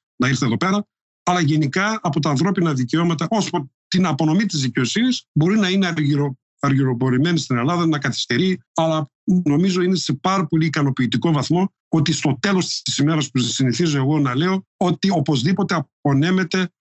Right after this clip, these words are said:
σωστή δικαιοσύνη από τους Έλληνες δικαστές. Άρα αυτό έχω να πω ως δικηγόρος, ότι είμαι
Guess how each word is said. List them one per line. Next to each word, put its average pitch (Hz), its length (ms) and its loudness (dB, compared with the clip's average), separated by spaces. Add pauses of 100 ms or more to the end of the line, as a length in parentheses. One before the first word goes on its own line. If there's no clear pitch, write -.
(120)
σωστή 147 380 -2
δικαιοσύνη 160 560 0
από - 300 -8
τους - 80 -4
Έλληνες 151 180 2
δικαστές. 117 340 -2
Άρα 185 180 0
αυτό 160 180 -2
έχω 160 160 0
να 143 120 -2
πω 156 100 -2
ως 151 160 0
δικηγόρος, 190 500 0
ότι 185 220 -2
είμαι 185 220 0